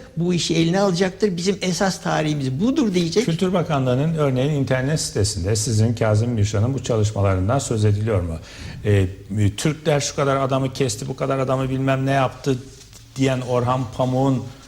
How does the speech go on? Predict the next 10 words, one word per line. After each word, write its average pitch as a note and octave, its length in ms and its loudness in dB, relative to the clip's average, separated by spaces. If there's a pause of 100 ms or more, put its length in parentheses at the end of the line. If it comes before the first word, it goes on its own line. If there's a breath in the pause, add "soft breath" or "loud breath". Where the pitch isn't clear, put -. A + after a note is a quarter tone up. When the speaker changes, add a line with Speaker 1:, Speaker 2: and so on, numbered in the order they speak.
(180)
Speaker 2:
e, G#2+ 60 2
resmi A#2 840 2
ve, A#2+ 100 2 (320)
e, G#2 300 2
kitapları A#2 720 -2 (120)
o B2 100 2
sitelerde A2 540 0
yer B2 200 2
alıyor A2 280 0
ama C3+ 240 -2